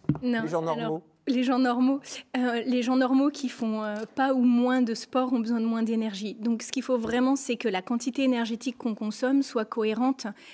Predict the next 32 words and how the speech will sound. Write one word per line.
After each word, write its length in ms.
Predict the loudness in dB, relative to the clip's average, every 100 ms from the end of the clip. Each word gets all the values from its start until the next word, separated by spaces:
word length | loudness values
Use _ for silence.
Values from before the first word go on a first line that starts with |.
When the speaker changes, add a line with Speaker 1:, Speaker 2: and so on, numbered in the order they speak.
| -16 -4
Speaker 1:
avec, 440 | -2 0 -2 -2
euh, 80 | -2
l'exercice 680 | -2 -2 -4 -4 -6 -6 -4
physique 300 | -4 -2 -2
et 60 |
la 100 | -2
dépense 420 | -2 -4 -2 -4
qu'on 180 | -2 -2
a 80 | -2
en 100 | -4
face. 420 | -6 -8 -8 -14 -16 -20 -20 -20 _ -4
Et, 180 | -2 0
euh, 560 | 0 -2 -4 -4 -6 -10 -12 _ _ -4
l'énergie 640 | 0 4 4 4 2 4
n'est 140 | 4 4
pas 160 | 0
liée 240 | 0 0 -2
que, 420 | -2 0 0 0 -4
en 80 | -4
fait, 240 | -2 -2
aux 80 | -2
glucides 460 | -2 -4 -2 -2
ou 60 | -2
aux 20 |
lipides, 400 | -4 -4 -2 -4
c'est 140 | -2 -4
aussi 340 | -4 -4 -4
lié 420 | -2 0 2 2
aux 320 | 0 -2 -2
oligoéléments, 840 | -4 -4 -2 0 0 0 0 0 0
aux 60 | -2
vitamines. 680 | -4 -6 -2 2 6 4